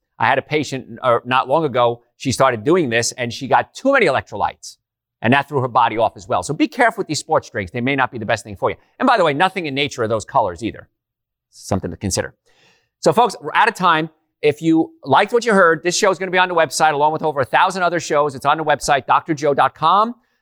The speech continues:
The supplements we talked about, Super Greens, Essential Source, nitric oxide.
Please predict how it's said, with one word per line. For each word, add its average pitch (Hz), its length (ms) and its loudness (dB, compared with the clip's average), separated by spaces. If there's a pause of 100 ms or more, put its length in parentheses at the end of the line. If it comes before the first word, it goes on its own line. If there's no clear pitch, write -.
The 135 80 -4
supplements 190 400 2
we 147 60 -8
talked 139 200 0
about, 190 220 -4
Super 202 200 0
Greens, 139 240 -6
Essential 175 320 -2
Source, 151 320 0
nitric 165 300 -2
oxide. 135 600 2